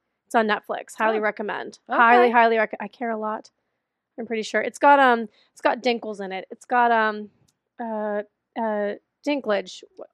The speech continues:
Speaker 2: Oh my God. Is, did you think of Peter Dinklage?
Speaker 1: Yes,
Speaker 2: Because
Speaker 1: Peter Dinklage.
Speaker 2: we were talking about how
Speaker 1: No,
Speaker 2: little
Speaker 1: no, no,
Speaker 2: Natalia
Speaker 1: no. And
Speaker 2: is.
Speaker 1: all, you said teeth, and then there's a scene in the movie with teeth, with a tooth.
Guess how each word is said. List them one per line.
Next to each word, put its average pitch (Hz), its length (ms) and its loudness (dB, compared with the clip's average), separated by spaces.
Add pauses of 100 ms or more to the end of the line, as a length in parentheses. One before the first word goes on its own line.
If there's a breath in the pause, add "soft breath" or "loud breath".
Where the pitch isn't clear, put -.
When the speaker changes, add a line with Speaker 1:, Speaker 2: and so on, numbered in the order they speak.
(160)
Speaker 2:
Oh 269 100 -4
my 285 200 -4
God. 254 280 2
Is, 220 200 -6
did 226 280 -18
you 285 80 -10
think 349 180 -14
of 277 80 -12 (120)
Peter 262 240 -8
Dinklage? 214 440 -6
Speaker 1:
Yes, 285 260 6
Speaker 2:
Because 233 220 0
Speaker 1:
Peter 440 200 4
Dinklage. 415 380 2
Speaker 2:
we 254 80 0
were 254 100 0
talking 240 300 2
about 233 160 2
how 226 140 2
Speaker 1:
No, 302 120 4
Speaker 2:
little 381 140 10
Speaker 1:
no, 370 160 10
no, 330 120 4
Speaker 2:
Natalia 302 220 6
Speaker 1:
no. 285 100 8
And 294 140 8
Speaker 2:
is. 311 40 12
Speaker 1:
all, 302 140 8
you 320 260 2
said 320 240 -2
teeth, 330 280 -2
and 285 120 -4
then 269 120 -2
there's 269 180 2
a 262 60 -4
scene 294 320 0
in 285 60 4
the 269 60 -2
movie 247 280 -2
with 220 160 -4
teeth, 220 380 -8 (200)
with 254 220 -2
a 233 60 0
tooth. 226 340 -6